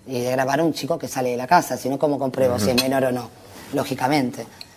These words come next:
Y tenía diecisiete años, este chico, rubio, ojos celestes. Cuando me dijo diecisiete, digo, "¿Qué?". Me dice, "No", me dice, "me llevó que para invitarme". Bueno, este señor, que lo tengo, tengo toda la información,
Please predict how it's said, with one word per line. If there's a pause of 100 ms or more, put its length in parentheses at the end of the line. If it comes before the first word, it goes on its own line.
(1000)
Y
tenía
diecisiete
años,
este
chico,
rubio,
ojos
celestes. (800)
Cuando
me
dijo
diecisiete, (640)
digo,
"¿Qué?".
Me
dice,
"No",
me
dice,
"me
llevó
que
para
invitarme". (180)
Bueno, (760)
este (380)
señor, (680)
que
lo
tengo, (340)
tengo
toda
la
información,